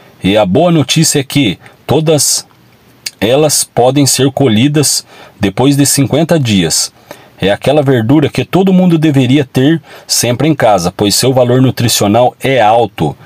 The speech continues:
É só escolher o tipo ideal para as condições climáticas, onde você vive e começa a plantar. Décimo segundo e último vegetal. A abobrinha é prima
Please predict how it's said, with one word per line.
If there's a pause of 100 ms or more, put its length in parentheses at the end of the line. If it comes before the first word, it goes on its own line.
(280)
É
só
escolher
o
tipo
ideal
para
as
condições
climáticas, (360)
onde
você (240)
vive (200)
e
começa
a
plantar. (1700)
Décimo
segundo (300)
e
último
vegetal. (320)
A
abobrinha
é
prima